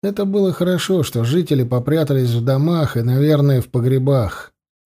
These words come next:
Где-то недалеко ударила очередь из Шмайсера. Шелестов со злостью подумал, что это могли убить кого-то из его товарищей.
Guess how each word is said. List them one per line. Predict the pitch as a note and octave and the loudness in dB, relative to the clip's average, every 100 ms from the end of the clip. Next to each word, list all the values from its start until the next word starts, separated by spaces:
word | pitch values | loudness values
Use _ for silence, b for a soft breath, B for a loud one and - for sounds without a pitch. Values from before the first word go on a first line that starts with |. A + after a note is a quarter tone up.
| _ _ | _ _
Где-то | F#2 G2 C3+ C3 | -8 -2 0 2
недалеко | C#3+ C3+ C#3 C3+ D#3 D#3 | 2 2 2 2 2 2
ударила | C#3+ D3+ D3 C#3+ | 4 2 2 2
очередь | C#3+ D3 C#3 B2+ B2 | 4 2 0 -2 -2
из | A#2+ | -4
Шмайсера. | - C3 B2+ G#2+ - F2 D#2+ D2 _ _ | 0 2 2 0 -4 -6 -8 -10 _ _
Шелестов | - - G#2 G2+ F#2 - F#2+ | -12 -8 -6 -6 -8 -8 -8
со | - A#2 | -4 -2
злостью | A#2 D3 C3+ - | 2 2 0 -2
подумал, | A2+ B2 C3 D#3+ C3 F2 - _ _ _ | -2 0 0 2 0 -2 -10 _ _ _
что | - - | -14 -10
это | - | -8
могли | D#3+ F3 F3 G3+ | -4 -2 0 2
убить | F#3 E3+ F3+ - | 2 2 -2 0
кого-то | D3+ D3+ D3+ D3 | 0 2 2 2
из | B2+ | 2
его | C3 C#3 | 2 2
товарищей. | C3+ C3+ C3+ B2+ G#2+ F#2 - E2+ | 2 2 2 0 -2 -4 -8 -10